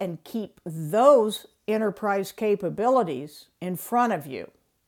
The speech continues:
I'm familiar with one company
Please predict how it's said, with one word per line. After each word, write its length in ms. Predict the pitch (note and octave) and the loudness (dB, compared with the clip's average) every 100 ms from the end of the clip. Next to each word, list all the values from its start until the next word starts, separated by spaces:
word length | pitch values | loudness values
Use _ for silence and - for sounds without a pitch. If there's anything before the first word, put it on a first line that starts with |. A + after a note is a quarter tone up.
| _ _ _ _ _ _ _ - | _ _ _ _ _ _ _ -4
I'm 180 | G#3 G#3+ | 0 0
familiar 580 | - B3+ C#4+ D#4 D#4 C#4+ | 4 6 8 8 6 4
with 280 | B3 B3+ | 4 2
one 360 | A#3 B3 D4+ D4 | 2 2 2 0
company 640 | - G3+ D#3+ F3+ F#3 G3+ | -2 -4 -2 -6 -6 -8